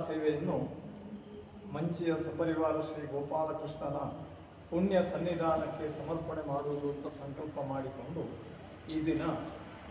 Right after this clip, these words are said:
ವಿಶೇಷವಾದಂತಹ ಸಂಧ್ಯಾ ಭಜನಾ ಕಾರ್ಯಕ್ರಮವನ್ನು ಮಾದೆಕಟ್ಟೆಯ ನಮ್ಮ ಸನ್ಮಿತ್ರರಾದ ಶ್ರೀಕೃಷ್ಣ ಭಟ್ ಮತ್ತು ಬಳಗದವರು ಬಂದು ದೇವರ ಸನ್ನಿಧಾನಕ್ಕೆ ಸೇವೆಯನ್ನು ಸಮರ್ಪಣೆ ಮಾಡಿದ್ದಾರೆ.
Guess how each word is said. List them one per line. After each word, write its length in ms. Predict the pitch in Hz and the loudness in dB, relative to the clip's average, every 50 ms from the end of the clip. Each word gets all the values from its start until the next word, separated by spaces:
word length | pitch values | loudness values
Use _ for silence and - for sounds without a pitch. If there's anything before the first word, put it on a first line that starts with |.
| - | -6
ವಿಶೇಷವಾದಂತಹ 1000 | 151 147 - 180 185 185 170 - 185 170 160 156 151 151 156 147 147 143 143 143 143 - - | -4 -2 2 4 6 6 6 6 4 6 6 6 6 6 4 2 2 2 4 4 4 2 0
ಸಂಧ್ಯಾ 300 | - 143 156 175 170 165 165 165 | -2 -2 2 4 6 6 6 4
ಭಜನಾ 320 | 151 143 160 156 156 151 147 147 - | 2 2 2 2 2 0 -2 -2 0
ಕಾರ್ಯಕ್ರಮವನ್ನು 760 | 151 143 143 147 147 - - 139 143 - 135 160 175 165 156 156 143 139 - - - - - - - - - - - - - - - | 0 0 0 0 -2 -4 -4 -4 -2 0 0 0 -2 -2 -4 -4 -4 -6 -8 -10 -12 -10 -10 -10 -10 -10 -10 -10 -10 -6 -6 -2 2
ಮಾದೆಕಟ್ಟೆಯ 680 | 143 151 175 175 180 165 170 160 147 - 151 147 147 160 165 151 - - - - | 4 4 8 10 8 8 8 4 2 2 2 4 4 6 4 4 2 0 -2 -4
ನಮ್ಮ 160 | 143 143 147 147 147 - 156 | -4 -4 -2 -4 -4 -2 -2
ಸನ್ಮಿತ್ರರಾದ 840 | 156 170 170 165 165 147 - 143 139 143 143 139 127 131 - 165 156 - - - - - - - - - - - | -4 -2 0 0 -2 0 0 0 2 4 4 6 6 4 4 4 4 4 2 2 -2 -4 -6 -8 -8 -8 -8 -8
ಶ್ರೀಕೃಷ್ಣ 520 | - - 185 185 185 - 180 170 165 160 165 160 151 | 0 4 6 6 6 6 2 0 2 2 0 2 2
ಭಟ್ 200 | 156 151 151 - - - - | 2 2 0 -2 -4 -4 -2
ಮತ್ತು 200 | 151 151 147 - 156 147 | -2 -2 -2 -2 0 4
ಬಳಗದವರು 580 | 135 143 165 160 156 151 147 139 139 139 131 123 123 | 6 6 6 6 6 6 4 4 4 4 2 2 2
ಬಂದು 260 | 127 127 - 165 143 117 - - - - - - - - - - - - - - - - - - - - 196 147 | 2 2 2 2 2 0 0 -2 -6 -8 -8 -10 -10 -12 -12 -12 -12 -12 -12 -12 -12 -12 -12 -12 -8 -8 0 4
ದೇವರ 300 | 160 170 175 165 170 165 160 - 160 | 6 6 8 8 6 6 4 2 0
ಸನ್ನಿಧಾನಕ್ಕೆ 640 | 147 156 165 165 151 147 147 147 147 143 143 - 165 160 - - | 0 0 0 0 0 2 2 2 0 0 -2 -4 -4 -6 -2 0
ಸೇವೆಯನ್ನು 440 | 139 147 143 156 151 143 147 143 143 143 | 0 0 2 0 0 0 -2 -4 -4 -6
ಸಮರ್ಪಣೆ 420 | 135 135 139 139 - - 139 139 139 147 | -6 -4 -4 -6 -4 -4 -4 -4 -4 -4
ಮಾಡಿದ್ದಾರೆ. 460 | 170 - - - - - - - - | -4 -6 -6 -6 -4 -4 -4 -4 -4